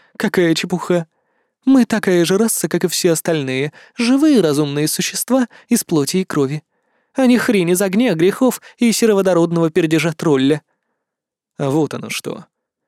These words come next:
Демоны в подземелье — это не некие злые сущности, искушающие смертных, а просто еще одна раса. «А при встрече смертным меня называла,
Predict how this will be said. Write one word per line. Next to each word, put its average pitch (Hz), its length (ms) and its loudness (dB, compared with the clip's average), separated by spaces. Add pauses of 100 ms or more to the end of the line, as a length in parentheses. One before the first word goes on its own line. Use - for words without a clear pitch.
(120)
Демоны 208 500 2
в - 100 -4
подземелье — 156 720 0
это 160 160 0
не 147 100 0
некие 151 400 -2
злые 156 260 2
сущности, - 600 -4 (160)
искушающие 160 720 -2
смертных, - 560 -4 (260)
а 143 100 -4
просто 139 440 -2
еще 131 380 0
одна 147 220 -2
раса. 165 460 -6 (720)
«А 156 120 -2
при 156 140 0
встрече 226 380 -2
смертным 180 480 -2
меня 202 240 0
называла, 190 520 2